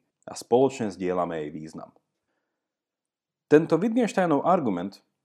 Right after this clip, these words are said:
je občas vysvetľovaný myšlienkovým experimentom o tom, či by sa človek, ktorý vyrasta sám, napríklad na opustenom ostrove,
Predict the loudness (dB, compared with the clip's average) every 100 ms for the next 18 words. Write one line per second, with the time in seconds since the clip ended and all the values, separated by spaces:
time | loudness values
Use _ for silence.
0 | _ -4 2 0 2 0 2 -2 -2 -2
1 | 2 2 2 0 -4 -6 -4 -2 -2 -4
2 | -2 -2 -2 -4 -6 -2 0 0 -2 -2
3 | -4 -2 -2 -4 -8 _ _ -4 -2 0
4 | -2 -2 0 2 2 -2 -14 0 2 4
5 | 4 4 4 2 2 4 4 2 -2 -12
6 | _ 2 2 2 2 2 0 -4 -4 -2
7 | -2 -2 -4 2 2 2 0